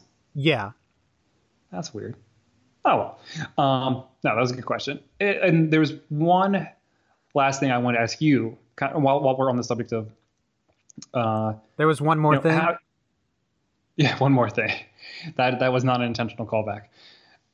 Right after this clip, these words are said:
Speaker 2: But do you think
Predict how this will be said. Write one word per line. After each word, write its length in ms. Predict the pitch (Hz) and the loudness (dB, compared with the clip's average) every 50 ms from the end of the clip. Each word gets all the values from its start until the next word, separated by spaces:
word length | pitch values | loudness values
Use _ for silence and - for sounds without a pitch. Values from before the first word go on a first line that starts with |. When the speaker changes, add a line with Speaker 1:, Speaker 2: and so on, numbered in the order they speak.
| _ _ _ _ | _ _ _ _
Speaker 2:
But 500 | - 135 127 123 120 - - - - - _ _ _ _ _ _ _ _ _ _ _ _ _ _ _ _ _ _ _ _ _ _ _ _ _ _ _ _ _ _ _ _ _ _ _ - 160 | 0 2 2 2 0 -2 -6 -12 -12 -14 _ _ _ _ _ _ _ _ _ _ _ _ _ _ _ _ _ _ _ _ _ _ _ _ _ _ _ _ _ _ _ _ _ _ _ -6 -2
do 120 | 131 165 | 0 2
you 220 | 190 208 226 226 | 2 4 2 2
think 500 | - - 175 160 165 175 165 - - - | 2 2 2 2 2 2 -2 -8 -10 -18